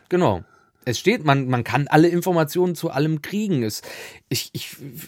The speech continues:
es ist da natürlich je nach Verlagshaus wahrscheinlich ein bisschen eingefärbt,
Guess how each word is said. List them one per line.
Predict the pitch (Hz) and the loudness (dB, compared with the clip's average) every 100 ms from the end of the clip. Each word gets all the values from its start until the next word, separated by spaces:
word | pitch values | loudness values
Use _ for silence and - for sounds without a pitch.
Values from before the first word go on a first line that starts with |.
| - - - _ | -18 -20 -20 _
es | 139 | -2
ist | - 175 | 2 2
da | 196 | 4
natürlich | 180 175 190 190 160 | 4 4 6 6 6
je | 160 | 4
nach | 175 170 | 4 4
Verlagshaus | - - - - - 156 127 139 190 185 180 | 2 -10 -16 -6 4 6 8 6 6 4 4
wahrscheinlich | 156 156 156 160 | 4 2 2 4
ein | 143 | 2
bisschen | 139 170 156 131 | 2 2 0 0
eingefärbt, | 113 151 - - 220 - - | 0 0 0 -2 -2 -2 -6